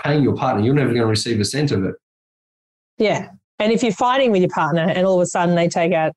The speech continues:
Speaker 2: a three million dollar life insurance policy against you,
Speaker 1: <laughs>
Speaker 2: you start testing your food before you
Speaker 1: Yeah,
Speaker 2: eat
Speaker 1: yeah.
Speaker 2: it.
Speaker 1: That pesto's got some rat sack in it. Something's <laughs> going crazy.
Speaker 2: Oh
Speaker 1: So,
Speaker 2: my God.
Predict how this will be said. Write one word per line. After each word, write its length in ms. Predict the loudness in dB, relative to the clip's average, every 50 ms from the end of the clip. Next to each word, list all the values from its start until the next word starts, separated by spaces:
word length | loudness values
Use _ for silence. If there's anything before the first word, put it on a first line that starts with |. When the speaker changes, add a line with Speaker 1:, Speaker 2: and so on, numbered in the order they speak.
| _
Speaker 2:
a 80 | -6 -6
three 220 | -2 -2 0 0 2
million 220 | 2 2 2 4 4
dollar 160 | 4 4 4
life 260 | 2 2 2 0 0
insurance 320 | 0 0 0 0 -2 -2
policy 320 | 0 0 0 0 2 2 0
against 240 | 0 0 0 0 0
you, 100 | -2 -2 -2 -6 -14 _
Speaker 1:
<laughs> 180 | _ _ _
Speaker 2:
you 120 | 0 0 0
start 320 | 0 0 -2 0 0 0
testing 300 | -2 -2 -2 0 -2 0
your 100 | 0 0
food 400 | 0 2 2 4 4 4 4 4
before 340 | 2 0 0 -2 -4 -2 0 2
you 140 | 2 2
Speaker 1:
Yeah, 120 | 2 2 2
Speaker 2:
eat 100 | 2 0
Speaker 1:
yeah. 60 | 0
Speaker 2:
it. 240 | 0 0 0 0 -2 -6 -12 -16 -10 _
Speaker 1:
That 180 | -6 -6 -4 -4
pesto's 400 | -4 -4 -4 -4 -2 -2 -2 -2
got 180 | -2 -4 -4 -2
some 140 | -2 -2 0
rat 240 | 0 0 -2 -2 -4
sack 280 | -4 -4 -4 -2 0 0
in 120 | 2 2
it. 140 | 2 0 -2 -4
Something's 440 | -6 -4 -2 -2 -2 -2 -2 -4 -6 -8 -6
<laughs> 100 | -2 -2
going 300 | 0 0 0 -2 -2 -4 -4
crazy. 520 | -2 0 0 0 0 0 -2 -4 -6 -10 _ -12 -4 -4 -4 -2 -2 -2
Speaker 2:
Oh 80 | -2
Speaker 1:
So, 160 | -2 0 0
Speaker 2:
my 160 | 0 2 2 2 0 0 0 0
God. 440 | 0 0 2 2 2 2 2 2